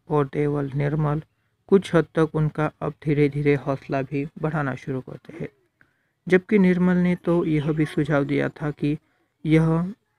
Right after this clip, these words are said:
जो भी कर रही हो, वो गलत है। तुम अपने ही पड़ोस के एक प्रसिद्ध युवा व्यवसायी और व्यवसाय साझेदार,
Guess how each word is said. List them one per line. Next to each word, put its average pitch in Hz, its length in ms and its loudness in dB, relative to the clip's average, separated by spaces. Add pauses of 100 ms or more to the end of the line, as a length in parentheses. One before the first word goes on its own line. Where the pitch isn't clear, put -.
(260)
जो 156 240 4
भी 165 220 0 (120)
कर 160 160 0
रही 151 280 0
हो, 156 280 0
वो 165 220 -4
गलत 139 400 -4
है। 156 180 -4 (420)
तुम 180 240 4 (200)
अपने 165 380 -2 (760)
ही 170 140 0 (120)
पड़ोस 156 300 4
के - 220 -6
एक 156 160 0 (120)
प्रसिद्ध 165 360 -2
युवा 147 340 2
व्यवसायी 143 580 -2 (420)
और 170 180 4
व्यवसाय 156 460 2
साझेदार, 143 640 -2